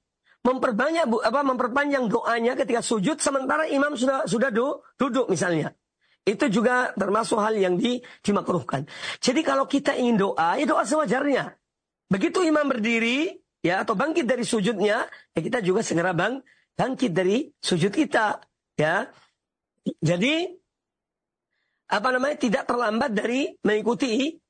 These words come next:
imam, ya. Adapun kalau kita ingin memperpanjang doa-doa kita ketika sholat sendirian,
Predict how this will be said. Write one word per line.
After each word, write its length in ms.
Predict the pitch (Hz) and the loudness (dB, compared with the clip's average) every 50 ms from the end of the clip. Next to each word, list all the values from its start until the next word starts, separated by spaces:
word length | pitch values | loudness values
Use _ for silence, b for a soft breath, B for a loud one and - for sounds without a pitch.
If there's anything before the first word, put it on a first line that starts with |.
| _ - 180 | _ 0 0
imam, 480 | 180 185 190 190 185 180 180 185 196 240 - _ _ _ _ - | 2 2 2 2 2 2 0 0 -4 -6 -8 _ _ _ _ -6
ya. 240 | 143 139 143 165 - B B B B | -6 -4 -4 -4 -8 B B B B
Adapun 480 | 247 262 220 320 330 330 311 302 294 311 | 0 0 2 2 0 2 2 2 2 2
kalau 240 | 302 254 247 240 - - | 2 2 0 0 -2 -4
kita 480 | 247 - 302 311 311 - 285 262 - - - 349 | -2 0 0 0 0 0 -2 -2 -2 -2 0 2
ingin 320 | 359 359 339 320 294 269 | 2 4 4 4 4 4
memperpanjang 880 | 247 247 233 226 247 226 220 - - 277 277 277 254 233 214 196 165 123 | 4 2 2 0 -2 -2 -2 0 0 0 0 0 0 0 0 0 0 0
doa-doa 720 | - 220 247 240 - 220 208 180 135 202 - - 180 180 | 0 0 0 0 0 -2 0 0 -2 -2 -2 -2 -4 -4
kita 480 | - - 165 - - 170 165 202 277 320 B B B B B B | -2 -4 -4 -2 -2 -2 -2 -2 -2 -6 B B B B B B
ketika 400 | - - 254 - 320 254 311 277 | -4 -4 -4 -2 -2 -2 -2 -2
sholat 240 | - 302 277 269 - | -2 -2 -2 -2 -2
sendirian, 640 | - 262 262 269 269 269 277 269 269 269 269 269 | 0 0 2 2 2 2 2 2 0 -2 -6 -8